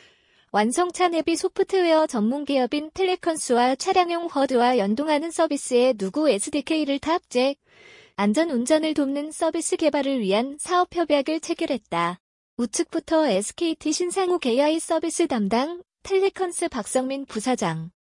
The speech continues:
에스케이티 에이아이 플랫폼 누구가 중소기업 서비스의 경쟁력을 업그레이드시킨다. 에스케이텔레콤 대표이사 사장 유영상, 더블유더블유더블유 점 스텔리캄 점 컴,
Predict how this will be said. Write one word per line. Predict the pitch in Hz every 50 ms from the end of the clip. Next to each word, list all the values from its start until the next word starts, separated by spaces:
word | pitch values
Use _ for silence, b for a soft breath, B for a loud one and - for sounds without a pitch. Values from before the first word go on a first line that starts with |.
| _ _ _ _ _ _ _ _ _ _ _ _ _ _ _ _ _ _ _ _ b b b b b b b b b b b b b b
에스케이티 | - 220 226 - - - - 339 320 311 - - 311
에이아이 | 277 247 262 285 302 320 311 -
플랫폼 | - 381 370 381 - - 359 349 330 269
누구가 | 214 208 208 262 240 269 269 294
중소기업 | - - 233 226 240 - 339 339 - 339 330 330 320
서비스의 | - - 320 320 339 311 - - 330 302 302 285
경쟁력을 | - 254 202 202 202 277 285 294 285 262 240 233 254 269
업그레이드시킨다. | 254 190 185 - - 302 320 320 311 - 285 - - - - 302 254 208 185 180 180 180 180 - _ _ _ _ _ _ _ _ _ _ _
에스케이텔레콤 | - 214 - - 339 - - 381 359 349 349 - 370 381 349 320 277 - - 311 320 330 - - _ _ -
대표이사 | 247 214 208 - 320 330 339 320 302 - 349
사장 | 330 - 370 359 392 370 359 294 214
유영상, | 208 226 233 240 220 202 196 247 254 269 302 302 - b b b b b b b b b
더블유더블유더블유 | - - 214 220 214 277 302 320 330 - - 233 208 - 285 302 320 330 - 285 240 226 240 214 220 233 220
점 | - - 233 294 339 349 - _ _ -
스텔리캄 | - - 294 - - 359 359 349 339 339 - - 320 294 285
점 | - 277 254 254
컴, | - - 240 262 302 349